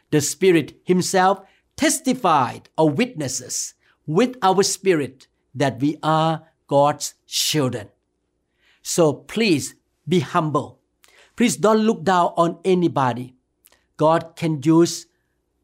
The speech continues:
some people around you, young or old, new believers, old believers, your pastor, your leaders, your relative who listen to God to give you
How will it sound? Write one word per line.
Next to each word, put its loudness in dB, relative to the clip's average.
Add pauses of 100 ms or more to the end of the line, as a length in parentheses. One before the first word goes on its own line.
(420)
some 0
people -2
around 0
you, -4 (800)
young 2
or 0
old, 2 (260)
new 4
believers, 2
old 2
believers, 0 (340)
your -2
pastor, -2
your -2
leaders, -2 (380)
your 0
relative 0 (1000)
who 2
listen 2
to 0
God 2 (300)
to -4
give -2
you 4